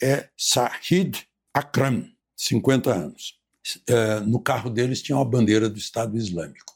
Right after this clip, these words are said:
e muito explosivo. Só pra gente saber com quem, quem eram os, eh, antissemitas assassinos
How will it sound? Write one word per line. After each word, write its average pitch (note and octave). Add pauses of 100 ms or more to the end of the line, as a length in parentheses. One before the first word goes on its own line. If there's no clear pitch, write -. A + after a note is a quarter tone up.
e C3+
muito A2
explosivo. D#2 (340)
Só -
pra A2+
gente G2+ (340)
saber G2+
com -
quem, G#2 (220)
quem C3
eram A2+
os, - (540)
eh, - (140)
antissemitas B2+ (280)
assassinos A#2